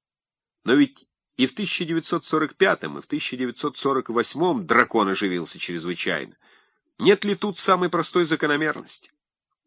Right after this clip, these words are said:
Хотя в декабре тысяча девятьсот двадцать первого года и постановил девятый съезд Советов сужать компетенцию В Ч К, и с тем замыслом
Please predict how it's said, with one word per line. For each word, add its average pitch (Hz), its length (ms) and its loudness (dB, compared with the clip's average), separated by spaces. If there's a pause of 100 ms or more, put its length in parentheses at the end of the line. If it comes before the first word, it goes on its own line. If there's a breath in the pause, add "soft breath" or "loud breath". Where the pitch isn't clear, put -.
(1400)
Хотя 226 240 6
в 196 40 0
декабре 151 360 6
тысяча 175 320 2
девятьсот 107 360 2
двадцать 101 400 2
первого 101 320 2
года 82 360 0
и 185 180 -4
постановил 131 640 4
девятый 139 400 4
съезд 135 320 2
Советов 139 580 2
сужать 147 600 4
компетенцию 139 840 2
В 135 120 4
Ч 135 220 2
К, 135 300 6 (960 soft breath)
и 104 180 2
с - 120 -4
тем 120 220 6
замыслом 110 680 4